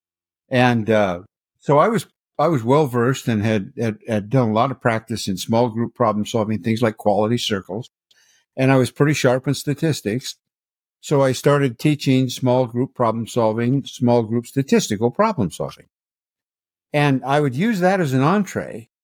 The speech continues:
to get into the business. And then we'd small, solve a small problem and somebody'd say,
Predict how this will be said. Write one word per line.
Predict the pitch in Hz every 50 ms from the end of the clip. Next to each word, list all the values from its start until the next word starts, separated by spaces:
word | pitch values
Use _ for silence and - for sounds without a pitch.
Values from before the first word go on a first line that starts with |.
| _ _ _ -
to | 143 131
get | 117 123 156 165 147
into | 160 160 156 139 139
the | 127 127
business. | 123 151 180 165 - 101 78 - - -
And | 143 143
then | 160
we'd | 160 151 -
small, | - 135 139 135 131 78
solve | - - - - 156 143 135 131
a | 127
small | - - 131 123 123 127
problem | 123 - 120 113 117 131 156 185 185 165
and | 123 107 107
somebody'd | - 139 135 131 123 113 -
say, | - 123 117 113